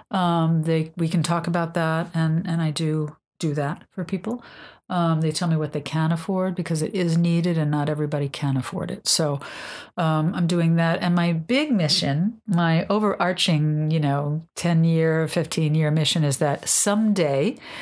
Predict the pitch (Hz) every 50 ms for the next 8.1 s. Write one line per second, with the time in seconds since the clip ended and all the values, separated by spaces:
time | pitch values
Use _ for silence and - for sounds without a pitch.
0 | - - - - _ _ _ _ - 247 254 262 262 247 240 208 190 180 175 175
1 | 165 - - - 160 151 151 156 - - 180 165 170 156 160 170 165 156 156 147
2 | 143 139 - - - 180 180 180 185 180 190 - - - _ _ _ - 160 156
3 | 165 165 165 - 175 156 151 151 151 156 156 156 - - 165 151 135 - - 156
4 | 143 139 - - - _ - - - 139 123 123 - - - - 156 - - -
5 | - - - - - - - 165 156 151 - 147 143 151 156 160 156 - - 160
6 | 143 135 - - - - - 165 160 156 156 151 156 151 151 151 - 143 - -
7 | 160 143 147 156 143 - - - 196 190 175 - - - - 170 160 160 156 156
8 | 156 156